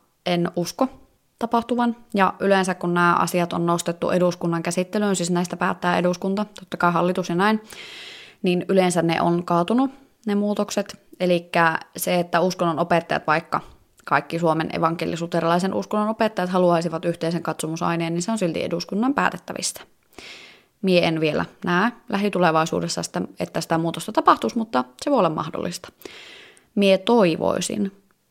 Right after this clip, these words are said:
että mikäli se muutos tehdään, niin ei tehdä vaan pelkästään, niin kuin tiedätte,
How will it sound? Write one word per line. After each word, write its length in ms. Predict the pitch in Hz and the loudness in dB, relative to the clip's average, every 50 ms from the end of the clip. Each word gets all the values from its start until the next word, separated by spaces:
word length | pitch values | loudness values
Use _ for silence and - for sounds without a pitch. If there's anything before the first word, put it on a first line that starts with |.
| _ _ _ _ _ _ _ - | _ _ _ _ _ _ _ -2
että 200 | 180 175 175 185 | -2 0 2 2
mikäli 420 | 202 233 233 - 170 156 165 165 | 2 2 2 2 0 0 0 0
se 100 | - 165 | 0 2
muutos 360 | 170 180 185 180 - 170 - | 2 2 2 2 0 -2 -4
tehdään, 520 | - - 175 151 165 - - - - 190 - - _ - | -2 -2 -2 -2 -2 -4 -4 -2 -2 -4 -6 -8 _ 0
niin 160 | 185 185 - - | 2 2 2 4
ei 180 | - 202 214 | 2 2 2
tehdä 400 | 214 240 233 202 180 185 180 190 | 4 2 2 2 2 -2 -2 0
vaan 360 | 175 170 165 165 170 175 - - - | 0 0 2 2 0 -2 -4 -4 0
pelkästään, 480 | 185 180 180 - 165 - - 180 180 - - | 0 0 2 0 -2 -4 -4 -4 -4 -2 -2
niin 100 | 208 180 | -4 -4
kuin 180 | - - 185 - _ _ - | -4 -8 -18 -20 _ _ 0
tiedätte, 460 | 214 196 185 156 - - - - | 2 4 4 2 0 -4 -8 -8